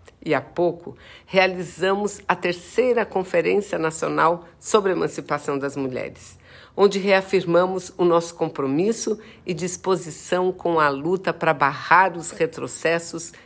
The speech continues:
que Bolsonaro impõe à democracia e aos direitos de todos,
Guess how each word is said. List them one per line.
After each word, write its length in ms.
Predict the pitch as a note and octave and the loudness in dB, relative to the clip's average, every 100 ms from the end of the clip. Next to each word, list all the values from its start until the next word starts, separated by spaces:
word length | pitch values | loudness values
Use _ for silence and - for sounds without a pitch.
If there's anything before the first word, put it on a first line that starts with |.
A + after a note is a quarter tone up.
| _ - | _ -8
que 80 | |
Bolsonaro 720 | E3 E3+ E3 - D#3 D3+ D#3+ D#3+ | -2 0 0 0 0 2 2 0
impõe 520 | D#3+ E3 D#3+ D#3 D3 - | -6 -4 -2 -2 -2 -2
à 140 | - A3 | 2 4
democracia 920 | G#3+ F#3+ F3+ D3 C#3+ - F3+ F#3 F#3 - - | 4 0 -2 -4 -4 -10 -6 -6 -6 -10 -12
e 100 | C4 | 0
aos 180 | E3+ E3 | 0 0
direitos 400 | D#3+ D3+ D3+ - | -4 -6 -6 -8
de 120 | - C#3 | -12 -12
todos, 500 | - B2+ B2 - | -6 -6 -6 -10